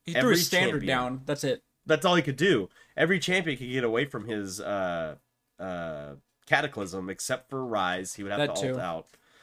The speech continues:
Speaker 2: But that doesn't do anything. You know, he ults out, okay, he takes everyone out of there. It's no big deal. Um, J four just had nothing to do. He, he does not do well into range matchups like that anyways.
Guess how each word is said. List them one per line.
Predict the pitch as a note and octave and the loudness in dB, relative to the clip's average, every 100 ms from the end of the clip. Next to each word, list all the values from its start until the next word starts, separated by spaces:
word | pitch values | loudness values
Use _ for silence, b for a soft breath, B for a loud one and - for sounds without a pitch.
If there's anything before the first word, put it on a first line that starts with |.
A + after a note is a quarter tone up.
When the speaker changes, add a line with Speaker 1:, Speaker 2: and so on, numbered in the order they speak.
| b b - | b b 0
Speaker 2:
But | G#2+ F#2 - | 2 2 -2
that | A#2+ C3 | 0 2
doesn't | C#3 G#2+ | 0 -2
do | C3 | 0
anything. | C#3 G#2+ A2 A#2 | 0 0 -2 0
You | A2 | 0
know, | G#2+ | 0
he | A#2+ | -2
ults | C3 A#2+ A#2 | 2 2 4
out, | A#2+ A2 | 4 2
okay, | G#2+ | 0
he | G#2 | -4
takes | A#2 G#2+ | -6 -6
everyone | G#2+ G2 | -4 0
out | G2+ G2 | 0 0
of | |
there. | F2 | -2
It's | E2+ | -6
no | G2 | -8
big | E2+ D#2 | -8 -8
deal. | G2 F#2 C#2 _ _ _ _ - | -6 -6 -8 _ _ _ _ -10
Um, | D2+ F#2+ F2+ D#2+ D2+ C#2 - _ _ _ C3+ - | 0 2 4 2 0 -8 -14 _ _ _ -16 -2
J | C3 | 0
four | C3 D#3 | 2 0
just | B2 B2+ | 0 -2
had | A2+ | 0
nothing | A#2+ C#3+ | 0 -2
to | A#2 | -6
do. | G#2 A#2+ | -4 -4
He, | A#2 D3 _ | -4 -8 _
he | C#3+ | -2
does | D3+ D3 | 0 2
not | D3 | 2
do | C#3 | 2
well | G#2+ G2+ | 0 2
into | G2+ F#2+ F2+ F2 - | 0 -2 -6 -6 -10
range | E2+ F#2+ F#2 - | -6 -6 -6 -4
matchups | E2+ - F2+ | -6 -6 -10
like | F#2+ | -8
that | F#2+ E2 | -6 -6
anyways. | D#2+ G2+ A#2 B2+ | -6 -6 -4 -6